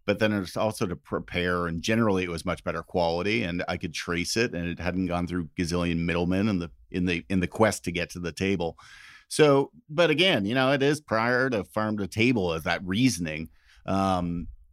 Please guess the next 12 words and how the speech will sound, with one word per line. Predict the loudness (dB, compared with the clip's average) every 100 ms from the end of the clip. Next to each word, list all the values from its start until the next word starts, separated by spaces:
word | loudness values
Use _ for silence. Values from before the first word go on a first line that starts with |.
| -12
and | -6 -2 0 -2 -4
so | -2 2
we | 2
just | 0 0
continued | 0 2 4 4
on | 4 4
that | 4 2
bent, | 0 -2 -4 -10 -10
and, | -4 -2 0 0 0 -4 -14 -12 -2
you |
know, | 2 2
it, | 0